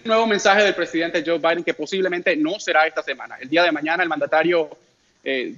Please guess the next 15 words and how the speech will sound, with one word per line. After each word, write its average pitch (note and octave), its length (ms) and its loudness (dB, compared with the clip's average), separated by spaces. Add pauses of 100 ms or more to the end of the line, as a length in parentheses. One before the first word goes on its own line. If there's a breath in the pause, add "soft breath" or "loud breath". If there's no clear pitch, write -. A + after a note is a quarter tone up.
irá D#3 720 4
a C#3+ 40 -6
su D3+ 160 -10
residencia D3+ 800 -6
en C3 200 -10
Wilmington G3+ 540 -6
y F#3 360 -4
posiblemente E3+ 680 -2
sea E3 140 0
la D#3 100 2
próxima E3 360 -4
semana D3+ 280 0
cuando D#3 200 0
el C#3+ 60 -4
mandatario D3+ 460 2